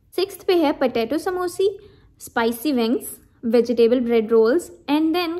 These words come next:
खाने में होगा शवारमा। और मैं बहुत अच्छे शवारमा बनाती हूँ, शेरी loves them। सेवंथ पे है चिकन लॉलीपॉप्स, chicken and potato croquettes and potato पकौड़ास and रात को होंगे ग्रिल टिक्का सैंडविचेस।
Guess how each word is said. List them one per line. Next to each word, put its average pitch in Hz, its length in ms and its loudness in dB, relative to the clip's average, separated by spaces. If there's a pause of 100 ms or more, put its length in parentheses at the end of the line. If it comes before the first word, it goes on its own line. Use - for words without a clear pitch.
खाने 233 420 0
में 294 120 2
होगा 240 320 0
शवारमा। 214 580 -4
और - 480 -8
मैं 269 120 4
बहुत 277 160 6
अच्छे 262 240 2
शवारमा 240 300 0
बनाती 233 320 -2
हूँ, 247 80 0
शेरी 226 280 0
loves 220 280 -8
them। 254 220 -10 (400)
सेवंथ 339 340 -2
पे 403 60 2
है 349 180 2
चिकन 285 320 0
लॉलीपॉप्स, 262 680 0 (200)
chicken 294 320 0
and 311 100 -2
potato 240 340 -2 (180)
croquettes 247 600 -4 (220)
and 254 340 0
potato 226 340 0
पकौड़ास 233 720 0 (460)
and 254 260 4
रात 262 320 2
को 349 80 0
होंगे 262 320 2
ग्रिल 226 320 2
टिक्का 226 340 -4
सैंडविचेस। 131 640 -8